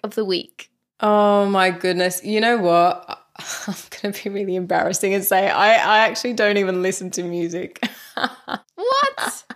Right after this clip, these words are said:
Speaker 2: I,
Speaker 1: Who is
Speaker 2: it's
Speaker 1: this?
Speaker 2: so funny. Like, I
Speaker 1: <laughs>
Speaker 2: listen to a lot of classical music,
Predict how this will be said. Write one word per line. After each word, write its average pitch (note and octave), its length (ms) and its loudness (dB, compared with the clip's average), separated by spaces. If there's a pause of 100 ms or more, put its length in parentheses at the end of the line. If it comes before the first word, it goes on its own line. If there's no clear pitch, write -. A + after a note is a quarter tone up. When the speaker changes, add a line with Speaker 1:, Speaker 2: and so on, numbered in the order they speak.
Speaker 2:
I, G4+ 880 2
Speaker 1:
Who G#4+ 60 0
is A4 180 0
Speaker 2:
it's - 60 -10
Speaker 1:
this? D4 400 2
Speaker 2:
so A#3 520 2
funny. G3+ 420 0
Like, F#3 400 2
I G3+ 120 4
Speaker 1:
<laughs> A3 160 2
Speaker 2:
listen A#3+ 340 -2
to A3+ 300 -2
a F#3 120 -2
lot F#3+ 340 2
of G3+ 180 -4
classical F3+ 580 -4
music, F3 720 -4